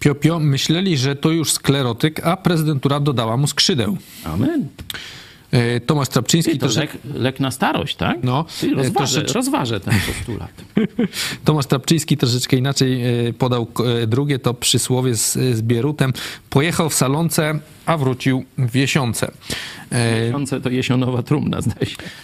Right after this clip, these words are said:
Speaker 1: Tomasz Trapczyński: „Dla Polski to też duża szansa, bo Niemcy tracą na znaczeniu”.
Speaker 2: Tak, oczywiście, o tym mówiłem bardzo długo, mówiąc o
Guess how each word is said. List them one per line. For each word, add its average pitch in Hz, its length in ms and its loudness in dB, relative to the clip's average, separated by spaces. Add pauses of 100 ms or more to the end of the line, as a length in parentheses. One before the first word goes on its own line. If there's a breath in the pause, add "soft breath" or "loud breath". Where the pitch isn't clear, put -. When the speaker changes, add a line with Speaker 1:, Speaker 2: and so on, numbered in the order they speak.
(200 loud breath)
Speaker 1:
Tomasz 156 240 2
Trapczyński: 165 440 2
„Dla 135 180 2
Polski 160 460 0
to 147 120 2
też 165 260 0
duża 139 280 2
szansa, 170 400 2
bo 131 200 2
Niemcy 151 380 0
tracą 143 520 2 (140)
na 123 440 2
znaczeniu”. 123 720 0 (280 loud breath)
Speaker 2:
Tak, 143 280 0
oczywiście, 143 520 0
o 131 100 -2
tym 147 160 2
mówiłem 117 400 0
bardzo 113 280 0
długo, 110 340 0
mówiąc 107 460 0
o 95 180 -2